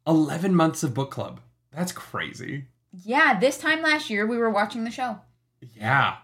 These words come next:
Speaker 2: 'Cause I think it, like, dropped mid-November.
Speaker 1: And hopefully this time next year, we've seen season two. Um, I saw a tweet this week where someone was, like, shitposting,
Speaker 2: Uh-huh.
Speaker 1: and they posted that, um, they're like, "Breaking news,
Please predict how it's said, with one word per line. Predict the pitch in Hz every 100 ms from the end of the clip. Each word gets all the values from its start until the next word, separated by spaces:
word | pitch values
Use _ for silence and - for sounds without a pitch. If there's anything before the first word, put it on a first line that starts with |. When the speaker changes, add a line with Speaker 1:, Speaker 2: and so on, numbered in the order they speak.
| _ _ -
Speaker 2:
'Cause | 240
I | 247
think | 247 233
it, | 269 247
like, | 233 208
dropped | 214 208 208
mid-November. | 202 196 208 214 220 226 262 370 381 - _ 135
Speaker 1:
And | 139
hopefully | 156 180 170 151
this | 147 -
time | 143
next | 135 135 -
year, | 139
we've | 131 123
seen | - 131
season | 131 147 139 151
two. | 127 90 - - - -
Um, | 139 135 127 - -
I |
saw | 139 170 202
a |
tweet | - 120 123 -
this | 127 135 -
week | 139 156 -
where | 127 123
someone | 127 127 131
was, | 117 113
like, | 107 98
shitposting, | - - 107 - 117 117 143 147 151 208
Speaker 2:
Uh-huh. | 220 185
Speaker 1:
and | 131
they | 131
posted | 127 131 147 131
that, | 131 110
um, | 117 117 110 110 107 -
they're | 131
like, | 131 123 123
"Breaking | 156 170 165 156
news, | 139 139 110 107 107